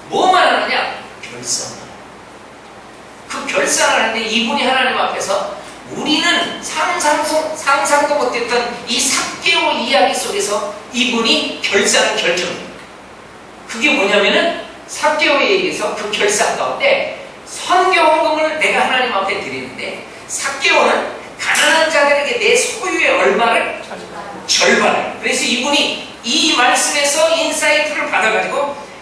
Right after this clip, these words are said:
"그래, 우리 교회의 모든 재정의 절반을 다 선교비로 드리겠다."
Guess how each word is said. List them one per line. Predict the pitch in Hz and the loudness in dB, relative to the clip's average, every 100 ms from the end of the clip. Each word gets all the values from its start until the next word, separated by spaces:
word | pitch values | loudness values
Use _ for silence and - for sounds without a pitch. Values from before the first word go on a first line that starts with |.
| - | -6
"그래, | - 330 - - - - - - - - | 0 2 2 0 -4 -12 -18 -20 -16 -4
우리 | 330 392 381 226 | 2 4 4 2
교회의 | 226 - - - - | 0 0 -2 -6 -6
모든 | 320 370 381 392 403 392 | 2 4 6 6 4 2
재정의 | - - 233 233 220 - - - | 2 0 0 0 0 -2 -10 -4
절반을 | - 190 196 196 - - - - - - | 0 4 4 4 0 -2 -8 -12 -14 -8
다 | |
선교비로 | - - 170 156 135 123 | -6 -6 -6 -6 -8 -10
드리겠다." | - - | -12 -14